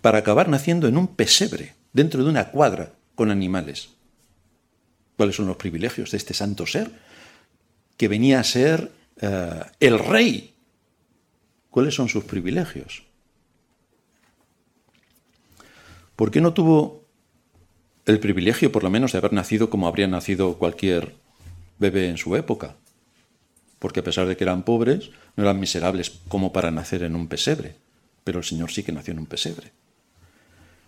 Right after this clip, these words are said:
Y ahora nos encontramos que hay una amenaza sobre su vida y Dios le urge a José a huir esa misma noche, de inmediato, de inmediato.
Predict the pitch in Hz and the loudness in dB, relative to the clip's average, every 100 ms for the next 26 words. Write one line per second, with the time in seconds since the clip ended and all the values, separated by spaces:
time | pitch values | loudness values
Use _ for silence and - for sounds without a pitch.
0 | _ _ _ _ 107 104 117 123 131 123 | _ _ _ _ 4 4 4 2 2 2
1 | 123 123 147 160 175 117 117 113 107 104 | 2 4 4 2 0 2 4 4 2 2
2 | 127 143 160 170 - _ - - 90 - | 2 2 0 -2 -6 _ -20 -18 -4 2
3 | 104 98 - 95 147 170 107 139 - _ | 4 4 2 2 2 4 2 -2 -10 _
4 | _ _ - - - _ _ - - 117 | _ _ -20 -20 -20 _ _ -18 -2 0
5 | 110 156 196 - 139 143 180 175 170 143 | 6 6 6 4 6 8 6 4 2 2
6 | 143 151 139 101 95 - - 104 110 147 | 0 0 2 0 0 -2 2 4 6 8
7 | 233 240 - - - 156 - 143 135 - | 6 4 -2 -10 0 2 4 2 2 0
8 | 131 107 113 - 85 80 - 120 135 127 | 0 2 0 -2 -6 -8 -2 6 6 6
9 | 120 110 123 101 - 73 69 _ _ _ | 4 6 6 4 0 -10 -12 _ _ _
10 | _ _ _ _ 127 117 107 104 92 - | _ _ _ _ 2 4 4 4 2 -2
11 | - | -14